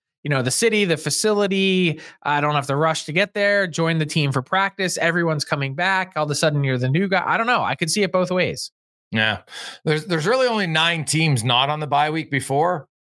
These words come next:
Speaker 2: right? Uh, and
Speaker 1: There's
Speaker 2: so
Speaker 1: only
Speaker 2: there's
Speaker 1: six games total between Monday and Wednesday this week.
Speaker 2: Yeah.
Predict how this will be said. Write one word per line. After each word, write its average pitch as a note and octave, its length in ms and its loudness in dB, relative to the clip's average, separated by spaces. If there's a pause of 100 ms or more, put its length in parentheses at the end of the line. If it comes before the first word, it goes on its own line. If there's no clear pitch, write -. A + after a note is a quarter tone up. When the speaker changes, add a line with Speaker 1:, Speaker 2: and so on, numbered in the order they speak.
(180)
Speaker 2:
right? E3+ 280 0
Uh, C#3+ 40 0
and B2 300 0
Speaker 1:
There's - 140 -4
Speaker 2:
so F#3+ 80 2
Speaker 1:
only A3 140 2
Speaker 2:
there's C#3+ 180 0
Speaker 1:
six G#3 180 0 (120)
games F3+ 360 0
total F#3 320 0
between D3 340 -2
Monday C#3+ 360 0
and B2+ 100 -2
Wednesday C3 400 0
this A2+ 220 -2
week. B2+ 420 -4 (320)
Speaker 2:
Yeah. B2 240 0